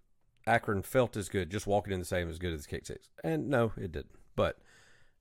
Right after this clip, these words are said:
it was just, like I said, a good heartwarming feeling. It was like, "Ah, we're finally back to normal." Didn't really have to worry about lo-, winning the game or losing the game.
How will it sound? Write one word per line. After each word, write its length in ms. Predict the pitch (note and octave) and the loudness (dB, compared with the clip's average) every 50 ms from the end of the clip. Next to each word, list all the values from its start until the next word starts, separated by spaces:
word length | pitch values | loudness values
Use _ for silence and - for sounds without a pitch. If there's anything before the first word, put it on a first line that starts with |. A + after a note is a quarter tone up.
| _ - | _ -2
it 160 | C3+ C#3+ A2+ | 0 0 2
was 320 | A#2 A2+ G#2 F2 F2+ - - | 2 2 0 0 -4 -8 -8
just, 280 | F2 G2 G2+ - - _ _ _ - - | -6 -6 -6 -6 -8 _ _ _ -12 -8
like 160 | - G2+ F2+ | -6 -4 -4
I 40 | F#2 | -4
said, 260 | - - D#2+ C#2+ C2 | -4 -4 -4 -4 -4
a 40 | C2+ | -4
good 180 | D#2 F#2+ F2+ D2+ | -4 -4 -4 0
heartwarming 680 | F#2+ G2 F2+ - - F2+ F2+ F2 E2 E2 E2+ E2 - | 2 2 2 0 0 -4 -4 -4 -4 -4 -6 -6 -4
feeling. 340 | - F2 E2+ D#2+ D#2 D#2 D#2 | -4 -2 -2 -2 -4 -4 -6
It 60 | A#1 | -8
was 120 | - E2 | -8 -6
like, 200 | D#2 D2+ D2 - | -6 -6 -4 -4
"Ah, 260 | D#2+ F#2 F#2 F#2 F2 | -2 0 0 0 0
we're 120 | E2 E2 D#2+ | -2 -4 -6
finally 420 | - - F2+ F#2+ G2 F#2+ F#2 F2+ | -4 -2 -2 0 0 0 -2 -4
back 240 | E2 F2 F2 - - | -4 -4 -4 -4 -6
to 100 | - F2+ | -8 -6
normal." 380 | F2+ F#2 F#2+ F#2+ F#2+ F#2 - - - - - - - _ - | -4 -2 -2 -2 -2 -4 -6 -8 -14 -20 -20 -20 -20 _ 2
Didn't 220 | B2 C3+ B2+ B2+ | 4 4 4 6
really 160 | B2 A#2 A2+ | 4 4 4
have 100 | A2+ A2 - | 4 2 0
to 60 | G2 | -2
worry 180 | F2 F#2 G2 G2 | 0 0 2 2
about 220 | F#2 F#2 E2 D2 | 2 0 -2 -2
lo-, 140 | D#2+ F2+ F#2 | -4 -6 -6
winning 420 | - G2 G2 G2 G2 G2 G2 G2 F2 | -6 -4 -4 -2 -2 -2 -4 -4 -6
the 80 | E2+ | -6
game 340 | D#2 E2+ F2 F#2 F#2+ F#2+ F#2 | -6 -6 -4 -4 -4 -4 -6
or 100 | E2+ D#2+ | -6 -4
losing 320 | E2 F2+ G2+ F#2+ G2+ G2 | -4 -4 -4 -4 -4 -4
the 80 | F#2+ F2+ | -4 -4
game. 380 | F2 F#2+ G2 G2 F#2+ F#2+ F#2 | -4 -2 -2 -2 -2 -2 -4